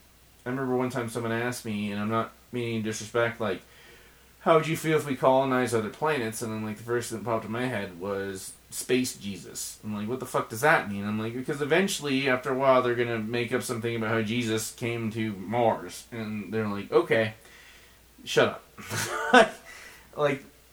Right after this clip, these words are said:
it's, it's, it's, uh, it's no disrespect. I just, I, I, I, I wanna know how Christians kinda, like,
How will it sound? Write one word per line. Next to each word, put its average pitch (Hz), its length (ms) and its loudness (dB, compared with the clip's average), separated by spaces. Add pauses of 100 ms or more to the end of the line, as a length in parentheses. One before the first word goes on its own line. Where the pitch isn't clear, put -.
(120)
it's, 160 440 0
it's, - 400 -2
it's, 156 340 -4
uh, 147 520 6 (320)
it's 151 260 0
no 175 160 8
disrespect. 156 560 2
I 135 120 4
just, 131 300 -4
I, 135 400 0 (100)
I, 135 120 6
I, - 0 -
I 135 340 2
wanna 139 300 2
know 131 500 2
how 113 440 2 (320)
Christians 135 500 -2
kinda, 120 280 -2
like, 107 260 -2